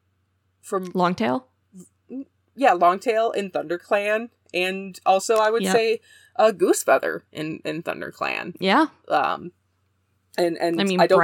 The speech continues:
Speaker 1: think
Speaker 2: Brightheart?
Speaker 1: Yep, and I don't, I don't think it's just, like, endemic of, I don't think it's just, like, ThunderClan. I think it's all the clans.
Speaker 2: No, <laughs> it's definitely all the clans.
Speaker 1: So,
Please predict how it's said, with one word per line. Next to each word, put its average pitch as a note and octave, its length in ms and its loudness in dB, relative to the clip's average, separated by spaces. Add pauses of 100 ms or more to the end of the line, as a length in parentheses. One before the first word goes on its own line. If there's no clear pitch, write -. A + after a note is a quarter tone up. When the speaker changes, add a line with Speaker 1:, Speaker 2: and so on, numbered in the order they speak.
Speaker 1:
think G3 60 -4
Speaker 2:
Brightheart? B3 460 2 (280)
Speaker 1:
Yep, E3 260 4 (140)
and F3+ 140 0
I F3+ 80 -4
don't, G3+ 200 2
I G3 80 4
don't G3 220 0
think G#3 160 -6
it's G3 140 -10
just, G3+ 320 -4
like, E3+ 200 2
endemic E3+ 460 -2
of, D#3 340 0 (380)
I F3+ 60 0
don't F3+ 140 2
think F3 100 0
it's E3 100 -2
just, - 240 -8
like, A#2 200 -2 (280)
ThunderClan. - 480 0
I E3+ 60 -10
think - 220 -8
it's - 280 -8
all B3 200 4
the - 80 -4
clans. - 640 -14 (180)
Speaker 2:
No, F3+ 240 -2 (100)
<laughs> - 100 -14
it's A3 160 0
definitely A3 360 4
all E3+ 120 4
the D#3 60 -2
clans. E3 460 -2 (120)
Speaker 1:
So, D#3+ 680 6